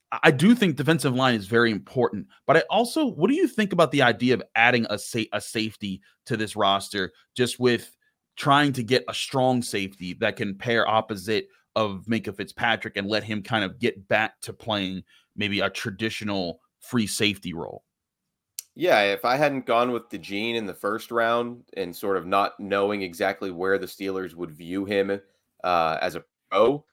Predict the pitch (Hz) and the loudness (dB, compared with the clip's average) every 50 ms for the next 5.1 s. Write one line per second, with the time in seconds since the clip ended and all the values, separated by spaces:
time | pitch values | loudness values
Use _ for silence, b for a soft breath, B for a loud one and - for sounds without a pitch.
0 | _ _ _ - 104 113 101 92 110 117 120 113 104 - 113 117 120 120 113 107 | _ _ _ 0 2 2 4 2 2 2 0 -2 0 2 2 4 4 4 2 2
1 | 104 101 95 - - - - _ - 104 98 95 95 120 - 85 - 107 92 92 | 2 0 0 -2 -8 -16 -20 _ -6 -4 -2 -2 -4 -6 -12 -14 -10 -8 -8 -6
2 | 90 87 85 92 95 92 80 95 90 85 82 80 80 80 - _ 92 90 92 90 | -8 -6 -6 -6 -6 -6 -4 -4 -4 -4 -4 -8 -12 -16 -20 _ -6 -6 -4 -4
3 | 87 82 85 80 - _ - 98 90 - - 92 87 85 82 - - 90 90 90 | -2 -4 -6 -6 -8 _ -8 -8 -8 -4 -4 -4 -4 -4 -6 -8 -10 -10 -10 -10
4 | - - 90 90 87 90 - - 92 90 87 82 85 107 107 98 92 - - 92 | -10 -12 -12 -10 -10 -12 -6 -4 -4 -4 -4 -4 0 2 2 2 2 -2 -4 -4
5 | 92 92 | -4 -4